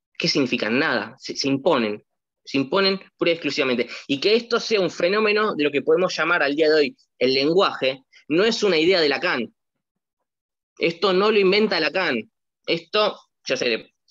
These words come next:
si ustedes hablan de Lacan, sí, no hay ningún problema. Pero esto es algo que también Lacan extrae de, este, una monografía que presentó, este, Jules Seglas, que también después lo terminó, que es un psiquiatra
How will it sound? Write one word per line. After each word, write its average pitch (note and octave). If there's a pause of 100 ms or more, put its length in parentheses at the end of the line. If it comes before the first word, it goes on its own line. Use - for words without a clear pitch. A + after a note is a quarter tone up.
(180)
si -
ustedes D3
hablan D3+
de C3+
Lacan, D3+
sí, C#3
no B2+
hay C3
ningún C3+
problema. C#3+ (240)
Pero E3+
esto A3+
es -
algo G3+
que E3
también G3
Lacan G3
extrae F#3 (320)
de, F3
este, -
una E3+
monografía D#3+
que C#3+
presentó, C#3
este, C#3
Jules F#3+
Seglas, F#3 (600)
que B2+
también D3
después D#3+
lo D3+
terminó, C#3 (160)
que -
es C#3
un D3
psiquiatra C#3